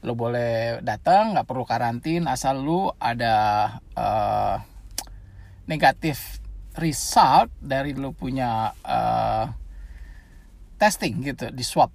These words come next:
gitu ya. Eh, dan itu dia kasih tujuh puluh dua jam. Jadi lu bisa, ya bisa di arrange lah gitu sebelum lu sampai di Hawaii. Lu bisa dalam tujuh puluh dua jam lu hasilnya masih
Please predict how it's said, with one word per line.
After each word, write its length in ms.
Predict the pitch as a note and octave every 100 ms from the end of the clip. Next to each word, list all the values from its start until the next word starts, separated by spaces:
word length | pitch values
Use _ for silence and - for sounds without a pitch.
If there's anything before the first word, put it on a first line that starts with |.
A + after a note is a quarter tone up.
| A2+
gitu 160 | A2+
ya. 240 | A2+ A2+ G3+ - - - -
Eh, 340 | A#2 A#2 A2+ A2
dan 240 | G#2+ G#2+
itu 560 | B2+ A2+ D#3+ D#3+ E3 D#3 F3
dia 240 | B2 A#2+
kasih 720 | - A2+ - C#3+ C3+ C#3 C3+ -
tujuh 240 | A#2+ A2
puluh 240 | G#2 A2 A2+
dua 60 | A2+
jam. 200 | A2+ G2
Jadi 200 | G2 A#2
lu 160 | D#3 C3+
bisa, 360 | G#2+ G#2+ G#2+ - _ _
ya 400 | D3+ - C#3+ A2
bisa 240 | F3+ E3
di 160 | E3 B2+
arrange 360 | C#3 E3+ D#3 D3+
lah 80 | B2
gitu 320 | A2+ A#2 B2
sebelum 360 | A#2 A2 A#2 A2
lu 80 |
sampai 360 | A2+ G#2+ - A#2
di 40 | G#2+
Hawaii. 400 | G2 G#2+ G#2+ A2
Lu 160 | A2
bisa 320 | G#2+ - A2 G2
dalam 240 | G2+ G#2+
tujuh 240 | G2+ A2
puluh 240 | G#2 G#2+ F#2+
dua 20 | G#2
jam 160 | B2+
lu 160 | A#2 G#2+
hasilnya 400 | A#2+ - A2 A#2+
masih 400 | A#2+ A2+ A#2